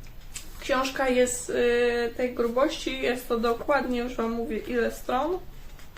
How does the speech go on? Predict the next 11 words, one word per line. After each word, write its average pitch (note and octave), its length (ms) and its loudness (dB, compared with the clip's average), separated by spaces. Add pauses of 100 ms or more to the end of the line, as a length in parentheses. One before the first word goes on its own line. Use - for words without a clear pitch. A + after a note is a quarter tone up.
(1160)
Mm, A#3 680 -2
stron C4 680 0
mamy, B3 540 2 (340)
nie A#3 120 -2
licząc A#3 440 -2
podziękowań, A3 1120 -2 (1160)
opisu A3 580 -4
zdjęć, C4 1200 -2 (1160)
e, A3+ 320 -2
dwieście C#4 500 4
osiemdziesiąt A#3+ 760 2